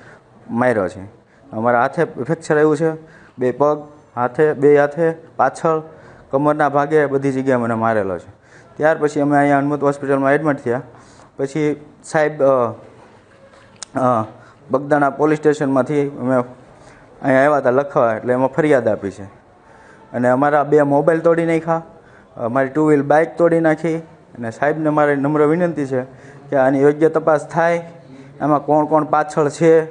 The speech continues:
આ કારણની અંદર. બ-, એટલી મારી એસ પી સાહેબને મારી વિનંતી છે કે આની અંદર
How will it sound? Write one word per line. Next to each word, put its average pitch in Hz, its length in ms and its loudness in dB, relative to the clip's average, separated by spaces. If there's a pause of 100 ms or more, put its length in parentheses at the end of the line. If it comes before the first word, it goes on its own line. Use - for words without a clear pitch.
(320)
આ 120 200 0
કારણની 147 520 -2
અંદર. 151 260 -2 (1400)
બ-, 135 100 -4
એટલી 135 260 0
મારી 113 320 -2 (1000)
એસ 151 220 0
પી 165 120 0
સાહેબને 160 300 -2
મારી 151 280 2
વિનંતી 156 460 0
છે 117 180 -2
કે - 60 -8
આની 143 280 0
અંદર 147 320 0